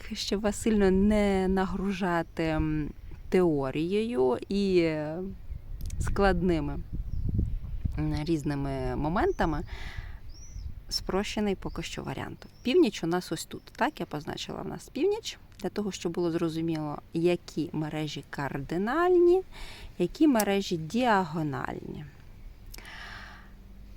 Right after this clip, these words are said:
Отже, наша мережа Хартман, так? Намалювали північ,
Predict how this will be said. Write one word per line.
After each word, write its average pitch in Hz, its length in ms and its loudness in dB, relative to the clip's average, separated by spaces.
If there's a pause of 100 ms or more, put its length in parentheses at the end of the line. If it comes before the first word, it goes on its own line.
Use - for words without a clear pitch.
(300)
Отже, 202 280 6
наша 330 360 4
мережа 220 540 4 (260)
Хартман, 156 720 2
так? 254 380 0 (2000)
Намалювали 202 1040 2 (1400)
північ, 208 680 8